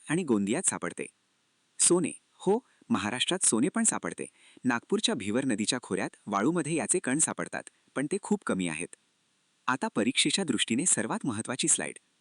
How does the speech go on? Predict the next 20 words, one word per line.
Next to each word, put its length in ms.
करंट 280
अपडेट्स. 420
एक, 220
सुरजागड 500
प्रकल्प, 400
गडचिरोली. 460
हा 120
सध्या 380
खूप 240
चर्चेत 300
आहे. 200
हा 120
महाराष्ट्रातील 640
सर्वात 380
मोठा 240
लोह 280
खनिज 240
प्रकल्प 340
बनला 260
आहे. 180